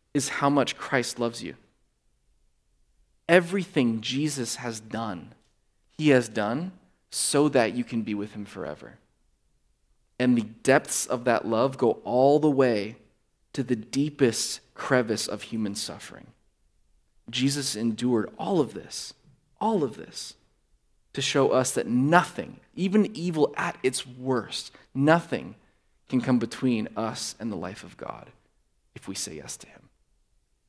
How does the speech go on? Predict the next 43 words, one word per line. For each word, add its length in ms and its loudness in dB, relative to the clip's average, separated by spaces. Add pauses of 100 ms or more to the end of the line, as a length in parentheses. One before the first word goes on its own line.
(760)
So 180 2
on 120 6
the 80 2
night 180 4
that 80 -2
Jesus 300 -6
was 100 -8
betrayed, 440 -4
he 100 -10
took 340 -10
bread 240 0
and 100 -8
he 60 -12
broke 400 -8
it 220 -10 (120)
and 120 -6
he 60 -4
gave 300 -6
thanks. 420 -12
And 100 -8
he 40 -8
said, 220 -8
"This 160 -8
is 140 -10
my 120 -2
body 540 -10 (460)
broken 340 -4
for 180 -16
you. 280 -16 (880)
Do 180 -4
this 400 -8
and 80 -14
remember 360 -14
me." 280 -18 (4000)
And 120 0
in 80 4
the 80 2
same 260 2
way, 140 4
he 80 -6
took 240 -10
the 80 -10
cup 400 -4